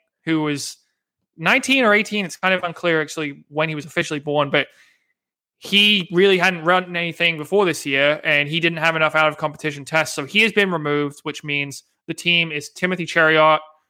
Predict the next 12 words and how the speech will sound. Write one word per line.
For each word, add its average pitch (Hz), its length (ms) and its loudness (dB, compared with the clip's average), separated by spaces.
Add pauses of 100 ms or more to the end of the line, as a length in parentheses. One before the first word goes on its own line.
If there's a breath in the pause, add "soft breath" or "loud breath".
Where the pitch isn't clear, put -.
(720)
uh, 135 300 4
Charles 170 300 2
Samotwo, 156 460 2
who 147 80 -4
is 135 100 -6
the 139 60 -12
Kenyan 143 320 -4
Trials 139 260 -4
champion, 147 580 -2
and 143 220 -6
Abel 156 280 2
Kipsang, 147 540 -2